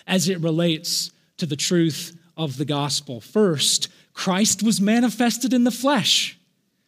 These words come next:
This, of course, refers to everything we just celebrated at Christmas, that God has come amongst us to dwell amongst humanity. He isn't some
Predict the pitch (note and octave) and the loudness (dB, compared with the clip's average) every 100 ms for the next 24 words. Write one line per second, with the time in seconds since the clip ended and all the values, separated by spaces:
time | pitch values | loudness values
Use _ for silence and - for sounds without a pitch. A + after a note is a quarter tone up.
0 | _ _ _ _ _ C#3+ G3+ - A3+ - | _ _ _ _ _ 0 2 4 2 -2
1 | - G#3+ A#3 A3+ - F#3 - G#3+ A#3 - | 0 4 4 2 0 0 4 4 4 2
2 | A3 F3 F#3+ G#3+ B3 A#3 G3 F#3+ C3 G3+ | 0 2 2 2 2 2 2 0 2 2
3 | A#3 - A3+ A#3 F#3 F3+ F#3 F3 F3 G#3+ | 2 2 2 2 2 2 2 0 0 0
4 | G#3+ - A2+ - - _ _ _ _ - | 0 -2 -8 -10 -14 _ _ _ _ -8
5 | F#3 C#3 F3 G#3 A3+ F#3+ - - G#3+ A#3 | -6 -2 0 2 2 2 -2 -4 0 2
6 | G3+ F#3 A3 - - - - - - - | 2 2 0 -2 -8 -10 -10 -12 -16 -14
7 | - F#3+ C#3 D#3 F#3 G#3 A3+ F#3 F3 G3 | -4 -2 -2 -2 0 2 2 0 0 0
8 | G#3 - - F3+ F3 F3+ D#3 C3+ A#2 F#3+ | 0 -2 0 0 2 0 0 -2 0 2
9 | G#3+ A3+ F3 G#3 F#3 | 4 2 0 0 -2